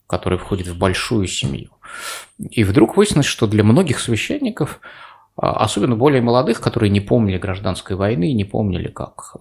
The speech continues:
может быть, э, так сказать, как коммунисты с ними обращались, да и даже те, кто помнили, даже те, кто помнили, вдруг для них понятие справедливости оказалось важнее, чем,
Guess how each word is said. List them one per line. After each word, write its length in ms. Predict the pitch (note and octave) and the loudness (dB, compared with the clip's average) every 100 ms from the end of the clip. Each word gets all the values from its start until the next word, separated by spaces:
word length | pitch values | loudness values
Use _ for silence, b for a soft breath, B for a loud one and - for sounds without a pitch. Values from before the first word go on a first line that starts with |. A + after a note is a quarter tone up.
| - | -8
может 300 | F2+ F2+ G#2+ | -6 -6 -8
быть, 380 | - - - - | -16 -10 -10 -10
э, 60 | |
так 160 | - - - _ _ - | -16 -18 -20 _ _ -20
сказать, 440 | - - - - - | -18 -18 -16 -16 -14
как 160 | - | -16
коммунисты 460 | - G2+ A#2 E3+ - | -4 0 0 0 -6
с 100 | - | -4
ними 200 | A2 G#2 | -2 0
обращались, 680 | G2 G2+ G2 - - - - B B B B _ _ _ _ _ - | -2 -4 -6 -6 -8 -10 -14 B B B B _ _ _ _ _ -4
да 160 | A#2 | 4
и 100 | D#3 | 6
даже 220 | F3 F3+ | 6 4
те, 160 | F#3 G3+ | 2 0
кто 140 | - | -2
помнили, 560 | - A#3+ A#3 - - - _ _ _ _ _ _ _ | -4 -2 0 -2 -6 -14 _ _ _ _ _ _ _
даже 340 | - - C3 D3 | -20 -10 -8 -6
те, 140 | - | -8
кто 160 | - - | -6 -6
помнили, 460 | - - D#2 - - B B - | -2 -2 -2 -8 -14 B B -4
вдруг 680 | A2 G#2 A2+ G#3+ A3+ - | 0 4 4 4 2 -2
для 160 | A#2 A2+ | 0 4
них 200 | C#3 - | 2 2
понятие 320 | C#3 C3+ B2 | 0 2 0
справедливости 760 | - - - E3 F2+ F2+ - F2 | -2 0 0 2 0 0 -2 -4
оказалось 540 | F#2+ - G#2+ A#2 - | -2 -2 -2 -2 -2
важнее, 480 | F#2+ G#2 - - - | -2 -2 -2 -2 -2
чем, 500 | - - - C3+ | -4 -4 -2 -2